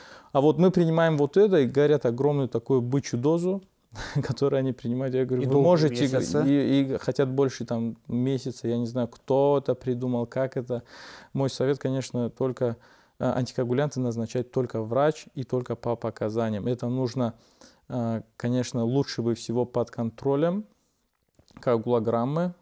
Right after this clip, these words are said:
Speaker 1: вообще-то делается. Вот, э,
Speaker 2: Ну
Speaker 1: если
Speaker 2: вот вы
Speaker 1: нет
Speaker 2: простите, давайте вот щас, ам, а, перейдем к коагулограмма, тоже очень дорогой анализ, к анализам
Speaker 1: Мгм.
Speaker 2: мы чуть позже придем. Ведь от тромба умереть же страшно людям. Как вообще это, ну, реально опасно?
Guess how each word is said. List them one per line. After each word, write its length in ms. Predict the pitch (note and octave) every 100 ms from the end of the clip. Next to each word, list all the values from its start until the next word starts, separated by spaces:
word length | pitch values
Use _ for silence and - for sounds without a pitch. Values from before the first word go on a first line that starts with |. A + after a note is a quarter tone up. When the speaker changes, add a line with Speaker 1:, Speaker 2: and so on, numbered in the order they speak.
| -
Speaker 1:
вообще-то 400 | C3 - C3+ B2+
делается. 640 | B2+ B2 A2+ - A#2 B2+ - _ _ _ _ _ _ _
Вот, 380 | A#2+ A#2 A2+ -
э, 360 | - A#2 A2 G#2
Speaker 2:
Ну 80 | D3
Speaker 1:
если 160 | D3 F3
Speaker 2:
вот 60 |
вы 40 | D3
Speaker 1:
нет 80 | D#3
Speaker 2:
простите, 400 | F3 E3+ C#3+ C3+
давайте 340 | C3+ D3+ F#3+ C#3+
вот 60 |
щас, 340 | - C3 A#2 -
ам, 320 | C#3 A#2 A2 E2 A2+
а, 220 | A2+ A2
перейдем 480 | G#2+ B2+ B2+ C#3+ G#3
к 260 | - C3 A2+
коагулограмма, 800 | A#2+ A2 A#2+ A2+ B2+ F#3 D#3+ A#2+
тоже 260 | B2 G#2+
очень 240 | G#2+ - G#2
дорогой 340 | G#2 G#2+ A2+
анализ, 360 | A#2+ G3 C3+ -
к 80 |
анализам 360 | A2 B2 A#2+ A#2
Speaker 1:
Мгм. 40 | A2+
Speaker 2:
мы 60 |
чуть 160 | - -
позже 220 | C#3 F#2
придем. 340 | F2+ F2 F#2 - - -
Ведь 140 | B2 -
от 140 | C3+ -
тромба 260 | E3+ C3
умереть 340 | A#2+ C3 B2+ G2+
же 80 |
страшно 540 | G#2 - D#3 F#3+ - G#2+
людям. 320 | G#2 F#2 F2+ - -
Как 240 | - F3+ -
вообще 340 | D3 - D3
это, 280 | B2 B2 C#3
ну, 480 | A#2 G#2+ A2 G#2+ B1+ G2+
реально 340 | C#3+ A3 G3+
опасно? 540 | E3 C#3 G#2 - E2+